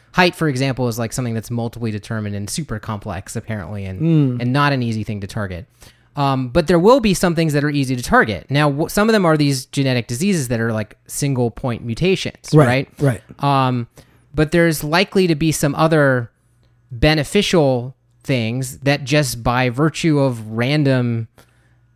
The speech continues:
Speaker 1: uh, evolution ha-, have made themselves relatively easy to edit. So what's gonna be on the menu is not gonna be up to us. It's gonna be up to nature.
Speaker 2: Like the accidents of nature.
Speaker 1: Right.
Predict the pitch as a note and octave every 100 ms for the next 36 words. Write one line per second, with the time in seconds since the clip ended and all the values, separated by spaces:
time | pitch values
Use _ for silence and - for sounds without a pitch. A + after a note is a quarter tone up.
0 | _ - C3 A#2+ A#2 C#3+ C3 C#3 A3+ -
1 | G#2+ G2+ B2+ _ - C3 - B2 C3 A#2+
2 | C#3 C3 C#3+ C#3 C#3 - C3 A#2+ B2 A#2+
3 | C3 C3+ - A#2 B2 A#2+ A#2+ A2 A2+ F#3
4 | B2 D2+ - E3+ E3 C#3+ F3+ G3+ - G3+
5 | A3 G#3 E3 F3+ A3+ F#3+ E3 C3+ E3+ -
6 | D3+ C#3 C3+ - D#3 A#2+ - B2+ - D3+
7 | C3+ C3 C3 - - B2+ A2+ G#2 G2+ -
8 | _ _ _ - C3+ D3 - E2 D#3+ D#3+
9 | E3 E3 - D#3+ D3+ - D3 C3+ C3 D3+
10 | C#3+ C3+ G2